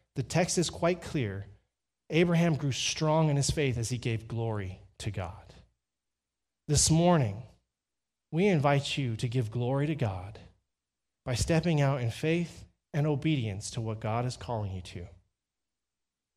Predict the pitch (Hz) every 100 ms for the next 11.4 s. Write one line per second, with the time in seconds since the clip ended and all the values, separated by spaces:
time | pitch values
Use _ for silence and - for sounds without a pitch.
0 | - - _ - 147 160 160 151 175 190
1 | 196 175 165 175 175 165 180 160 143 151
2 | 147 143 131 110 107 - _ _ _ _
3 | 120 120 156 165 160 147 151 139 139 160
4 | 165 170 175 160 151 147 143 143 135 131
5 | 123 123 139 147 131 135 139 - 131 131
6 | - 127 120 113 113 123 113 117 117 120
7 | 113 107 95 95 - _ _ _ _ _
8 | _ _ 135 117 143 120 123 135 143 156
9 | - 147 151 135 107 120 131 139 139 135
10 | 127 120 117 101 120 110 107 - 113 -
11 | 104 90 - -